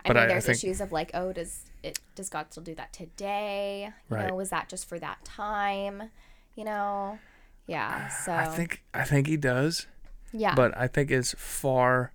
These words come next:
Speaker 2: less,
Speaker 1: Mm-hmm.
Speaker 2: uh,
Speaker 1: Frequent or
Speaker 2: frequent, often public or,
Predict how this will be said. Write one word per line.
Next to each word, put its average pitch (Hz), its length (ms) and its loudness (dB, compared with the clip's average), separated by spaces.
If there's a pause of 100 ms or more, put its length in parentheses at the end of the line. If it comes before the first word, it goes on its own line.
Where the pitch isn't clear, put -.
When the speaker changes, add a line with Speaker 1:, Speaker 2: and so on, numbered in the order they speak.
(720)
Speaker 2:
less, 117 680 4
Speaker 1:
Mm-hmm. 220 200 -4
Speaker 2:
uh, 110 420 -2 (640)
Speaker 1:
Frequent 180 580 -10
or 160 40 -6 (120)
Speaker 2:
frequent, 180 500 6
often 135 640 4 (240)
public 131 560 2
or, 117 360 -2